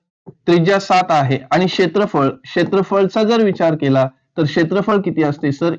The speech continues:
एकशे चोपन्न असते, एकशे चोपन्न असतं. पण आता इथं काय आहे? हे काय आहे? एक पाव, बघा, चतकोर भाग आहे, ठीक आहे, म्हणजे एक वर्तुळ आहे, वर्तुळ, वर्तुळाचा काय आहे? एक चौथाई भाग आहे, एक चौथाई,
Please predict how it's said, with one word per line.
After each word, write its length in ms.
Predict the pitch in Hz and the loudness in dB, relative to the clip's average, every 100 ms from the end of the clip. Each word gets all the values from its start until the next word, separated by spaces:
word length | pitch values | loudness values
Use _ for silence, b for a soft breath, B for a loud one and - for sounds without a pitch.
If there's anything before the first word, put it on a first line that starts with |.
| - | -2
एकशे 320 | 143 - 175 | -4 -2 -4
चोपन्न 400 | 165 135 123 175 | -2 -4 -4 -4
असते, 300 | 139 - 127 127 b b - | -4 -2 -2 -2 b b -4
एकशे 280 | 143 139 147 | -4 -2 -4
चोपन्न 380 | 139 127 - 156 | -2 -2 0 -2
असतं. 320 | 123 - 127 - B B - | -2 -4 -4 -4 B B -4
पण 120 | - - | -4 -2
आता 220 | - 214 | -2 0
इथं 240 | 208 165 165 | 0 0 0
काय 220 | 143 131 | 0 2
आहे? 280 | 123 123 131 b b 180 | 0 -2 -8 b b -2
हे 80 | 175 | 0
काय 220 | 151 131 | 2 2
आहे? 300 | 127 135 131 - _ _ - | 0 -2 -6 -8 _ _ -2
एक 200 | 185 185 | -2 0
पाव, 240 | - 139 131 - - | 0 0 0 -6 -4
बघा, 240 | 147 151 127 - - | 2 2 0 -4 -14
चतकोर 420 | - 175 175 220 196 | -2 -2 0 0 2
भाग 220 | 139 135 | 2 2
आहे, 260 | 123 123 | 0 -4
ठीक 460 | 127 _ _ - 156 | -10 _ _ -6 -4
आहे, 60 | 175 | 0
म्हणजे 280 | 180 196 - _ _ _ _ | 2 0 -2 _ _ _ _
एक 200 | 175 180 | -2 0
वर्तुळ 340 | 165 165 165 202 | 2 0 2 2
आहे, 220 | 170 165 | 2 2
वर्तुळ, 440 | 156 170 170 185 131 135 - - | 2 0 0 0 2 0 -6 -4
वर्तुळाचा 560 | 143 160 196 190 185 190 | 0 2 2 2 2 0
काय 220 | 190 151 | 0 2
आहे? 280 | 139 139 185 - _ _ - | 2 -2 -8 -12 _ _ -2
एक 240 | 185 196 - | -2 0 0
चौथाई 360 | 196 175 190 | 0 2 2
भाग 240 | 170 151 156 | 2 0 0
आहे, 240 | 143 156 - _ _ - _ _ - | -2 -4 -14 _ _ -20 _ _ -4
एक 220 | 185 185 | -2 -2
चौथाई, 420 | - 170 160 165 | -2 0 0 -2